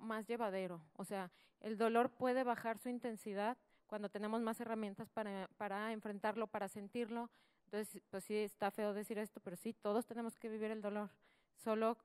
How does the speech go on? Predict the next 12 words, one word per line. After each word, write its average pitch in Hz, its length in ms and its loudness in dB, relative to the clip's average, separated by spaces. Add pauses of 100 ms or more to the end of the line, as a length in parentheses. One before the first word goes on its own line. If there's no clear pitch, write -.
(140)
que 220 140 0
a 202 100 6
veces 208 420 2
el 214 140 -2
dolor 202 260 4
nos 214 160 -4
rebasa, 208 560 0 (220)
sea 226 180 2
por 269 200 2
fantasía 226 720 2
o 214 100 2
sea 208 400 2